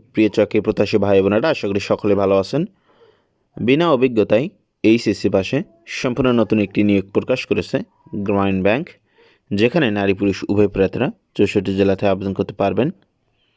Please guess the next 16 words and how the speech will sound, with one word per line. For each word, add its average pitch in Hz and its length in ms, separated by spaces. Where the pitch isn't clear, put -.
এখানে 165 260
কিভাবে 127 380
আবেদন 104 300
করবেন, 107 340
আবেদন 131 380
করতে 127 360
কত 120 160
টাকা 107 240
প্রয়োজন 110 440
পড়বে, 104 360
সকল 117 360
কিছু 107 220
বিস্তারিত 101 420
আলোচনা 104 400
করা 98 200
হবে। 95 260